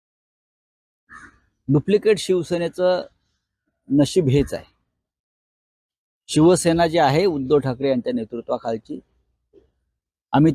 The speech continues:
तेवीस जागा सतत लढत होतो आणि तेवीस जागा लढू, पण जे डुप्लिकेट आहे त्यांच्या वाट्याला पाच जागा येत नाहीत.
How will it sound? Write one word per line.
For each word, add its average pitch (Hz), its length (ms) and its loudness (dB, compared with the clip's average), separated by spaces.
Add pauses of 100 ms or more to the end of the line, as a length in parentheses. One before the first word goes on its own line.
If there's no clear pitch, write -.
तेवीस 147 240 4
जागा 139 360 2 (220)
सतत 151 380 -2
लढत 156 320 2
होतो 151 320 -4 (1200)
आणि 151 160 2 (120)
तेवीस 147 280 4
जागा 123 260 2
लढू, 101 300 -4 (1120)
पण 165 120 2
जे 185 120 4
डुप्लिकेट 196 520 2
आहे 151 160 0
त्यांच्या 156 380 0
वाट्याला 175 320 0 (160)
पाच 190 180 0
जागा 180 280 2
येत 165 280 0
नाहीत. 147 240 -2